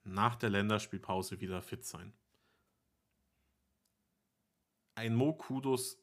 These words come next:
könnte der Unterschiedsfaktor sein, der uns in der Klasse hält.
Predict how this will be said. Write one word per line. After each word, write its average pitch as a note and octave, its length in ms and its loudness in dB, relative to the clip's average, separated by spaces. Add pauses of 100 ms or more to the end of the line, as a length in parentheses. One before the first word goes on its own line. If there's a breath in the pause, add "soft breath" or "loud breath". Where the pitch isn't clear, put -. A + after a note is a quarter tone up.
könnte A#2+ 520 0
der G2 220 -2
Unterschiedsfaktor F#2+ 1080 -6 (200)
sein, F#2+ 480 -4 (420)
der G2 120 -4
uns - 160 -10
in F2+ 80 -12
der F2+ 80 -6
Klasse F#2 360 -10
hält. F#2 260 -14